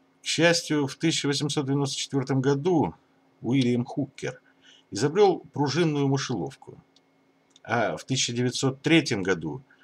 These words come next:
Джон Маст внес конструктивное улучшение, сделав ее более безопасной для загрузки приманки. Его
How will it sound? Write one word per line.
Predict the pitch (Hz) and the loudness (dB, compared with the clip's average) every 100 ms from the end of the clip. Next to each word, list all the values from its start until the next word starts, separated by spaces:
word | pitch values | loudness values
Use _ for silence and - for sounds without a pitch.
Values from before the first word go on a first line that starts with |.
| _ - | _ -12
Джон | 87 117 110 | 0 0 4
Маст | 143 139 - - _ _ _ _ | 4 2 0 -10 _ _ _ _
внес | 90 151 160 | -2 0 0
конструктивное | 147 139 135 135 156 139 135 | 0 0 -2 -4 0 2 2
улучшение, | 127 135 - 98 78 73 76 | 2 0 -2 -2 -4 -6 -10
сделав | - 135 127 117 | -4 0 2 0
ее | 117 113 | -4 -6
более | 92 120 107 | -4 -2 -2
безопасной | 104 98 117 - 143 - 98 | -2 -4 -2 0 0 0 -6
для | 90 | -4
загрузки | 92 95 101 110 - | -4 -4 -6 -10 -12
приманки. | - 110 92 67 - - - _ _ _ _ | -8 -6 -4 -6 -10 -20 -20 _ _ _ _
Его | - 143 147 - | -4 0 0 -2